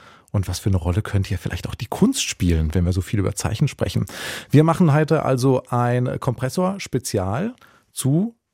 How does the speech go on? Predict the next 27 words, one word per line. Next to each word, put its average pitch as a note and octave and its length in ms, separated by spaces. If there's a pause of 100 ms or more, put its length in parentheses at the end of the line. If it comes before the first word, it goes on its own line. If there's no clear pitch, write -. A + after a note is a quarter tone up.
(160)
der A2+ 340
W G#2+ 160
M A#2+ 360
und A2 260
zu A#2 120
den A#2+ 260
Protesten, A#2+ 640 (280)
und G#2 160
zwar G2 220
während G2 320
parallel G2+ 460 (120)
dieses F#2+ 240
Spiel G3+ 260
läuft. F#2 280
Und G2+ 80
sollte A#2+ 200
da B2 360
was - 200
Außergewöhnliches A#2 640 (100)
passieren, A2 460 (100)
dann G2+ 240
gehen F#2+ 160
wir F2+ 80
darauf E2+ 280
natürlich A2 440
auch E2 200
ein. D#2+ 220